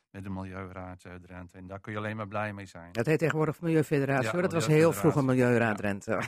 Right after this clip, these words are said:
Speaker 2: <laughs> Goed. Ehm, ik heb namelijk even een paar stellingen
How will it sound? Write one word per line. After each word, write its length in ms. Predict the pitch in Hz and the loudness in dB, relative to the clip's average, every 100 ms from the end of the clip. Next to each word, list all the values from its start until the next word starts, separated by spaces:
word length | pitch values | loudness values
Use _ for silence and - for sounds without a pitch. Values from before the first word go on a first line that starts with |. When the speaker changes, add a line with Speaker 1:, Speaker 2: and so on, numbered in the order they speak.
| - | 0
Speaker 2:
<laughs> 760 | 208 - 233 - 214 - - - | 0 0 -6 -6 -10 -18 0 4
Goed. 340 | 208 - - | 4 2 -2
Ehm, 260 | - 285 269 - | 4 6 4 0
ik 160 | - 285 | 0 2
heb 140 | 330 | 2
namelijk 300 | 262 220 220 | 2 2 2
even 220 | 214 196 | 2 0
een 60 | 214 | 0
paar 160 | 196 180 | 0 0
stellingen 520 | 302 233 117 240 | 2 2 2 -2